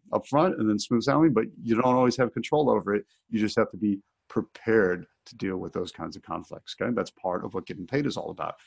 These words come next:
One of the main components you have to have in getting paid, and quite honestly, throughout the entire process,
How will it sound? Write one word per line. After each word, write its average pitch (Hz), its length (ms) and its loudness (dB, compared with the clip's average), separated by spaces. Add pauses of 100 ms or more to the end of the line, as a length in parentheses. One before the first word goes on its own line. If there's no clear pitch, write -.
(280)
One 160 140 6
of - 40 6
the 147 60 8
main 147 260 8
components 98 480 -2
you 117 100 4
have 104 120 -2
to 101 80 0
have 98 300 0
in 113 100 -2
getting 139 240 -2
paid, 107 480 4
and 151 380 4
quite 101 220 2
honestly, 110 440 -2
throughout 104 320 0
the 95 60 -10
entire 135 300 2
process, 104 580 -2